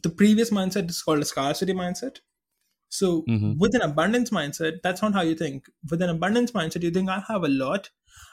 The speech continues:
Speaker 1: and if I give a bit, it's going to increase, even, even my own." So if you think about it, he-, by helping other people, it not only helps them, but it also helps me build a network. It helps create goodwill.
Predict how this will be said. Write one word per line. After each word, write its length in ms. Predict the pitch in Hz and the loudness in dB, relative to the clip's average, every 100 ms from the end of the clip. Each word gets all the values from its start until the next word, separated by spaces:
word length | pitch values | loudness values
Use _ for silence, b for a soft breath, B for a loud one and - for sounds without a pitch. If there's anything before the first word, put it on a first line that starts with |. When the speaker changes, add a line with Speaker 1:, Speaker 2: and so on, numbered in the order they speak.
| - | 0
Speaker 1:
and 200 | 165 185 | 2 4
if 120 | 190 | 4
I 100 | 208 | 4
give 300 | 156 202 247 | 6 4 4
a 80 | 170 | 2
bit, 320 | 180 214 - _ | 2 2 -4 _
it's 140 | 180 | 4
going 180 | 180 220 | 6 6
to 60 | 220 | 6
increase, 640 | 196 185 208 185 135 - _ _ | 4 6 6 6 6 -2 _ _
even, 300 | 185 185 185 | 2 4 4
even 200 | 208 196 | 6 6
my 140 | 202 175 | 6 4
own." 300 | 165 135 139 _ _ _ _ _ _ | 0 -2 -8 _ _ _ _ _ _
So 140 | - 185 | -4 0
if 120 | 180 | 2
you 80 | 202 | 4
think 160 | 240 | 4
about 340 | 247 202 151 151 | 4 4 2 2
it, 220 | 156 - _ _ _ - - - | -4 -6 _ _ _ -20 -16 -2
he-, 140 | 170 190 | 2 4
by 140 | 208 | 4
helping 360 | 208 214 247 226 | 4 2 0 0
other 140 | 202 | -2
people, 480 | 202 202 190 160 156 - | 0 -2 0 0 0 -2
it 220 | 175 165 _ _ _ | -4 -4 _ _ _
not 300 | 170 180 185 | 4 6 6
only 180 | 214 214 | 6 6
helps 300 | 180 170 - | 6 4 0
them, 220 | 208 170 | 0 0
but 100 | 151 | 0
it 60 | 151 | -2
also 260 | 151 151 | -2 -2
helps 340 | 151 147 139 - | 0 -2 -2 -4
me 140 | 147 | -4
build 280 | 131 147 143 | 2 4 4
a 40 | |
network. 520 | 147 139 147 143 139 - _ _ _ _ _ | 4 0 -4 -6 -8 -20 _ _ _ _ _
It 140 | 160 151 | 0 4
helps 260 | 160 151 | 4 2
create 320 | - 180 151 127 | 0 2 2 2
goodwill. 540 | 151 151 160 156 165 | 2 4 2 2 0